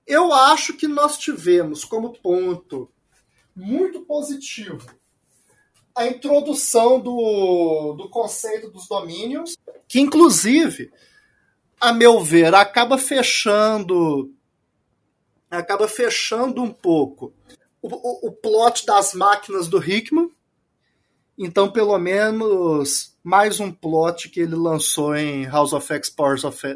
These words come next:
of Ten. Mesmo que, assim, ele vá continuar sendo abordado, ele foi meio fechado, eu acredito que não muito longe do, do plano original do Hickman. E aí, eu acho que o, o que nós tivemos de mais importante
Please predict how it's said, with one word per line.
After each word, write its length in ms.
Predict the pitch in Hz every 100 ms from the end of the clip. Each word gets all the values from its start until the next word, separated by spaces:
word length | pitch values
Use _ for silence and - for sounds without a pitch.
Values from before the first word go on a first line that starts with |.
| -
of 220 | - -
Ten. 300 | - 135 120 _ _ _ _ _ _ _ _ _ _ _ -
Mesmo 480 | 202 240 302 311 330
que, 120 | 294
assim, 240 | 269 -
ele 120 | 208 185
vá 220 | 175 254
continuar 480 | 254 - 233 208 185
sendo 260 | 208 190
abordado, 500 | 170 180 156 147 143
ele 120 | 170
foi 260 | 170 - 175
meio 220 | 175 185
fechado, 580 | - 196 - 175 226 254
eu 60 | 233
acredito 360 | 220 165 190
que 80 | -
não 160 | 247 277
muito 280 | 226 226
longe 480 | 208 165 170 170 170
do, 340 | 151 156 147 139
do 160 | 147
plano 320 | - 160 160
original 460 | 156 151 147 139 143
do 120 | 139
Hickman. 440 | 123 156 - 254 - _ _ _ _ - 311
E 60 |
aí, 500 | 415 453 240 160 - _ _ _ _
eu 160 | 247 277
acho 300 | 320 320 -
que 120 | 349 240 - _ _ -
o, 280 | 302 -
o 80 | 302
que 160 | - 339
nós 260 | 349 370
tivemos 560 | - 339 302 311 302 190
de 120 | 202
mais 420 | 240 262 349 381
importante 1080 | 349 349 269 - - - 208 294 - - 202